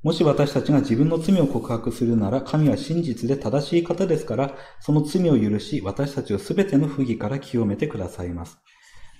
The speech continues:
もし罪を犯したことがないというなら、私たちは神を偽り者とすることになり、私たちのうちに神の言葉はありません。」これらの箇所が語っているのは、要するに、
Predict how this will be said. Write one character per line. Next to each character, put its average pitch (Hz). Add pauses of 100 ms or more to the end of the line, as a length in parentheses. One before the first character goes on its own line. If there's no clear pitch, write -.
も 151
し 151
罪 143
を 107
犯 123
し -
た 117
こ 113
と 117
が 101
な 110
い 139
と 127
い 107
う 107
な 95
ら、 131
私 123
た 117
ち -
は 90
神 127
を 120
偽 - (280)
り 147
者 151
と 147
す -
る 139
こ 147
と 156
に 117
な 85
り、 117 (380)
私 135
た 120
ち -
の 98
う 90
ち -
に 139
神 151
の 127
言 117
葉 123
は 135
あ -
り 90
ま 98
せ 104
ん。」 - (1700)
こ -
れ 214
ら 294
の 226
箇 147
所 131
が 123
語 131
っ 139
て 151
い 151
る 156
の 147
は、 110
要 170
す 262
る 254
に、 185